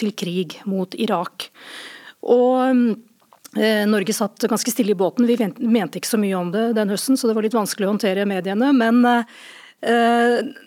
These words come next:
det er riktig som, eh, Nils sier, at, eh, dette store rommet, eh, som vi ser bilder fra med det norske maleriet på veggen og, som Per Krogh, eh, laget, det er jo det kjente, kjente bildet av Sikkerhetsrådet. Men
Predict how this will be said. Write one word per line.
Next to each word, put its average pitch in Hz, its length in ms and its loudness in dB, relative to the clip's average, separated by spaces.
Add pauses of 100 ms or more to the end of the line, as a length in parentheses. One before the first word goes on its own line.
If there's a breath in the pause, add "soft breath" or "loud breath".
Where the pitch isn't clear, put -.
(160)
det 233 80 2
er 269 100 4
riktig 247 400 2
som, 254 300 4
eh, 247 160 2
Nils 226 260 2
sier, 196 380 2
at, 202 180 -4
eh, 208 180 2
dette 208 300 -2
store 190 380 0
rommet, 185 1040 -4
eh, - 40 -6
som 214 220 -2
vi 202 80 0
ser 214 160 0
bilder 175 400 -2
fra 185 400 -2
med 170 720 -6
det - 100 -10
norske 185 1080 -4
maleriet 190 720 0
på 202 120 -4
veggen 185 500 -2
og, 190 540 -2
som 202 160 -4
Per 190 160 -4
Krogh, 190 440 -4
eh, 190 220 0
laget, 202 480 0 (480 loud breath)
det 226 160 2
er 196 160 2
jo - 0 -
det 208 80 2
kjente, 196 1800 0
kjente 214 420 0
bildet 180 300 0
av 175 80 0
Sikkerhetsrådet. 180 720 -4
Men 262 380 6